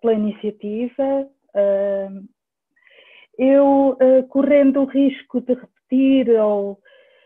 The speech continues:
pretendendo reforçar alguma das, algumas das coisas que, que a Sílvia Roque já disse, vou começar a minha apresentação um bocadinho antes deste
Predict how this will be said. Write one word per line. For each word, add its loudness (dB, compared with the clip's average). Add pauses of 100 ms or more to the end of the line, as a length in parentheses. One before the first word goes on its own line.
(120)
pretendendo 2
reforçar 0
alguma 2
das, 0 (100)
algumas -2
das -8
coisas 0 (220)
que, -2 (140)
que -2
a -6
Sílvia -2
Roque -2
já -2
disse, -4 (640)
vou 4
começar 0
a 2
minha 2
apresentação -2
um 4
bocadinho 2
antes 2
deste -6